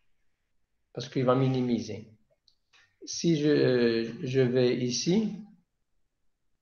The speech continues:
si je vais ici, euh, bon, euh, si je vais ici, je peux,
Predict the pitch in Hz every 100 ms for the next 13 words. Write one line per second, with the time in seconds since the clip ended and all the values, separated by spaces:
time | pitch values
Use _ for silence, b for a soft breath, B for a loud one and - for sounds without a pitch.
0 | _ _ _ - 147 127 123 127 120 -
1 | 175 226 - - - _ - 135 131 127
2 | 127 139 131 113 - - 123 120 127 139
3 | - - - 143 123 135 123 - 104 110
4 | - 139 135 165 160 127 B